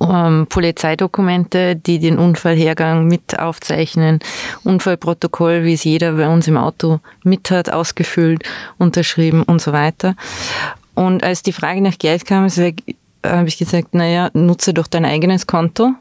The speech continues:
Das eigene Konto hat nicht funktioniert, aus verschiedenen Gründen. Zu kompliziert, ähm, das zu erklären. Es ist auch nicht nachvollziehbar. Sag ich, „Ich will zumindest eine Sicherheit.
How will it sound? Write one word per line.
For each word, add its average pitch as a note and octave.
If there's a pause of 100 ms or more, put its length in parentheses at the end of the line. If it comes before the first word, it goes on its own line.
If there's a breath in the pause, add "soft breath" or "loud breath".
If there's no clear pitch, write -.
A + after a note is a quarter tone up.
(140)
Das -
eigene E3+
Konto E3 (360)
hat D#3+
nicht F#3
funktioniert, E3
aus E3
verschiedenen D#3
Gründen. F3 (1120 loud breath)
Zu -
kompliziert, F#3+ (100)
ähm, F3+
das E3
zu -
erklären. D#3+
Es -
ist E3
auch E3
nicht F3
nachvollziehbar. F#3
Sag F3+
ich, E3
„Ich E3
will F#3
zumindest F3+
eine D#3
Sicherheit. G#3+